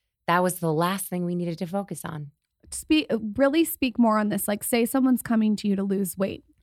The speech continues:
Speaker 2: And how, what, what are the things that they realize, like, "Oh shit, this is the last thing I need to focus
Speaker 1: Right.
Speaker 2: on"?
Speaker 1: So I do wanna say, don't coach one-on-one anymore. However, I am really working hard to create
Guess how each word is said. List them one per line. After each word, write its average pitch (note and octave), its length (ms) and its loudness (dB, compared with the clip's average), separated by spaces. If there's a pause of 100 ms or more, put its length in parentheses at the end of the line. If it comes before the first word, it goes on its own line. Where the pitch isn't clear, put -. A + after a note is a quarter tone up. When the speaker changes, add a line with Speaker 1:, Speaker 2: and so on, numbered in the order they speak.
(140)
Speaker 2:
And G#3+ 140 0
how, G#3 280 0
what, A3+ 240 4
what A#3+ 160 4
are B3 80 4
the A#3+ 100 0
things A3+ 340 2
that G#3 160 -2
they G3+ 160 2
realize, G3 520 2
like, F#3 200 -6
"Oh F#3+ 100 2
shit, - 380 -4
this - 160 -4
is F#3+ 160 0
the D3 120 -8
last A3 280 -6
thing - 160 -8
I - 20 -8
need - 160 -10
to - 80 -20
focus - 160 -8
Speaker 1:
Right. - 160 -4
Speaker 2:
on"? - 60 -12
Speaker 1:
So - 180 0
I F#3+ 140 6
do G3 240 2
wanna A3+ 160 4
say, F3 380 0
don't F3 260 2
coach A#3 280 2
one-on-one G3 500 2
anymore. E3 360 0
However, F3+ 1040 4
I E3+ 260 2
am F3 320 2
really F3 300 2
working E3 360 -2
hard D3 380 -4
to D3+ 120 -10
create C#3+ 680 -4